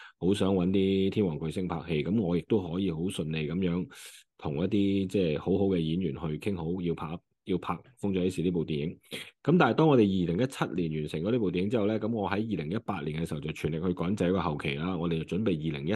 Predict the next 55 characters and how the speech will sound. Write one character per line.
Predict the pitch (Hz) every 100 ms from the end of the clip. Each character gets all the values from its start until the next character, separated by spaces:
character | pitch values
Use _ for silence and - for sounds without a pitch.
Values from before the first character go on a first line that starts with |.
| -
九 | 80 85
年 | 85 69
上 | 73 76
畫。 | 73 73 - _ - _ _ _
咁 | 117
但 | 143 101
係 | -
正 | - 107 104
不 | 120
巧 | 110 90
嘅 | 98
時 | 87
候 | 78
就 | 80
遇 | 78 76 78 80 78
到， | 82 -
遇 | 87
上 | 82 78
二 | 85
零 | 90 78 78
一 | 110
九 | 85 87
年 | 87
嘅 | 73
社 | 80 82
會 | 82
運 | 87
動， | 71 65 - _ _ _ -
香 | 95
港。 | 90 73 - - - - - -
咁 | 117
嘅 | 156
時 | 107
候 | 90
呢， | 120 123
咁 | 123
大 | 120 92
家 | 123 127
即 | 107 135
係 | 104
電 | 98
影 | 98
局 | 117 80
啊， | 90
包 | 90 107
括 | 107 87
好 |
多 | 110 98
內 | 80
地 | 80
好 | 85
多 | 101 95
嘅 | 87
一 |
啲 | 95 98 98